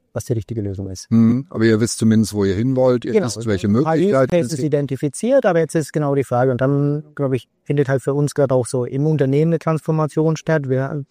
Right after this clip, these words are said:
Speaker 1: wir sind Erfinder und ein Erfinder fühlt sich mit den Dingen, die er selbst erfunden hat, am wohlsten. Und deswegen hast du immer so eine gewisse Abscheu gegenüber, da gibt's eine Standardlösung im Markt, die tausendfach
Speaker 2: Ja, ja.
Speaker 1: bewährt ist,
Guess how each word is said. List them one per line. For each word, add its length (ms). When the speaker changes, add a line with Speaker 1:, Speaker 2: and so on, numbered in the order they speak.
Speaker 1:
wir 100
sind 260
Erfinder 760
und 400
ein 20
Erfinder 420
fühlt 220
sich 160
mit 140
den 120
Dingen, 180
die 80
er 40
selbst 260
erfunden 380
hat, 100
am 160
wohlsten. 460
Und 140
deswegen 500
hast 180
du 40
immer 260
so 120
eine 140
gewisse 440
Abscheu 640
gegenüber, 340
da 80
gibt's 240
eine 60
Standardlösung 640
im 100
Markt, 300
die 60
tausendfach 460
Speaker 2:
Ja, 40
ja. 40
Speaker 1:
bewährt 360
ist, 200